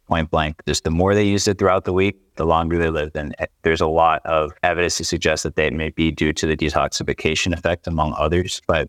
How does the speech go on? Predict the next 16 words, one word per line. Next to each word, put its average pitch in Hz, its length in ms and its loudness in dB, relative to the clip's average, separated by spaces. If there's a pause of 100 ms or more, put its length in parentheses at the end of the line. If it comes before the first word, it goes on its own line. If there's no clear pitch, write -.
there's 101 220 0
that. 95 440 0
Things 95 340 0
like 85 260 2 (220)
binders, 87 680 2 (440)
phenomenal. 82 680 0 (160)
Talking 78 300 -2
about 73 400 0
things 82 240 -4
like 69 180 0
zeolite, 85 640 2
modified 78 560 0
citrus - 380 -4
pectin, 80 640 -2
even 80 300 0
chlorella. 82 640 0